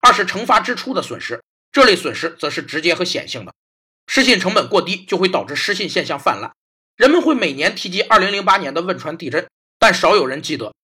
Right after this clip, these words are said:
三鹿奶粉事件给整个中国奶业造成毁灭性和系统性的全面打击，也是二零零八年。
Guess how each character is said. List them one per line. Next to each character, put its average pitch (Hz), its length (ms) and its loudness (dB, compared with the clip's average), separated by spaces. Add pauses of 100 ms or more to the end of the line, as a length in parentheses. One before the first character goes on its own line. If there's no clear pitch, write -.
三 247 240 4
鹿 220 140 0
奶 160 120 2
粉 170 160 -4
事 170 160 -6
件 180 280 0
给 214 120 -2
整 139 220 -4
个 - 140 4
中 196 160 -4
国 185 120 4
奶 170 140 0
业 143 180 -2
造 156 200 0
成 147 160 -10
毁 135 200 -6
灭 175 160 0
性 180 160 -4
和 170 80 -4
系 190 200 -8
统 - 120 -14
性 165 140 -6
的 131 100 -6
全 - 220 -8
面 185 160 -2
打 95 140 -6
击， - 260 -12
也 120 220 -8
是 - 100 -4
二 170 140 4
零 123 120 -4
零 120 140 -12
八 117 140 -4
年。 95 180 -14